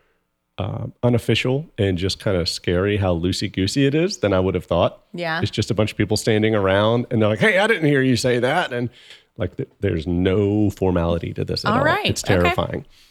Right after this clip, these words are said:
Speaker 1: Um, but I posted that on social media and it was a really bad post.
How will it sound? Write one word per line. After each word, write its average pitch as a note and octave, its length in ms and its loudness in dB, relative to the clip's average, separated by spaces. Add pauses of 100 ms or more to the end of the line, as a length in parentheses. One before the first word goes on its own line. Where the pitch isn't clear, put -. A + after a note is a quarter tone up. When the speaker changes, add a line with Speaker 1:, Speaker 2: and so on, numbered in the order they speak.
(240)
Speaker 1:
Um, E2+ 300 -4 (960)
but A#2+ 360 2
I B2 140 4
posted C3 400 -2
that B2+ 100 2
on B2 100 2
social C3+ 280 0
media D#3 320 2
and - 80 4
it B2+ 60 4
was B2+ 140 4
a C3+ 40 4
really D#3+ 240 4
bad F#2+ 380 0
post. - 420 -2